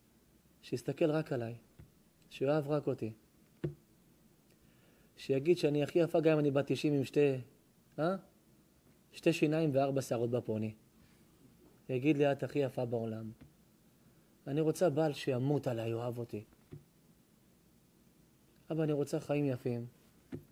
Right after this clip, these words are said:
חיים בלי פירוק, חיים של בנייה, חיים של זוגיות יפה, חיים של פרנסה בברכה, חיים שהילדים שלי יראו בית חולים רק שזה חדר יולדות.'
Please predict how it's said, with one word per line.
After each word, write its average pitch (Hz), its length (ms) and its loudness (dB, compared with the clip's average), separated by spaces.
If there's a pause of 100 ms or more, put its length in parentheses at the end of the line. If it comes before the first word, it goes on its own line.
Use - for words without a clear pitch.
(160)
חיים 160 300 2
בלי 156 120 6
פירוק, 139 420 2 (680)
חיים 147 200 0
של 135 160 -2
בנייה, 123 380 -2 (800)
חיים 147 180 -2
של 131 120 -6
זוגיות 123 440 0
יפה, 123 260 -4 (1200)
חיים 160 260 0
של 139 140 0
פרנסה 120 480 0
בברכה, 120 520 -2 (960)
חיים 175 220 2
שהילדים 160 420 4
שלי 170 300 2 (880)
יראו 170 360 6 (640)
בית 180 240 4
חולים 180 440 6 (1300)
רק 185 160 6
שזה 156 240 4
חדר 135 320 4
יולדות.' 120 420 2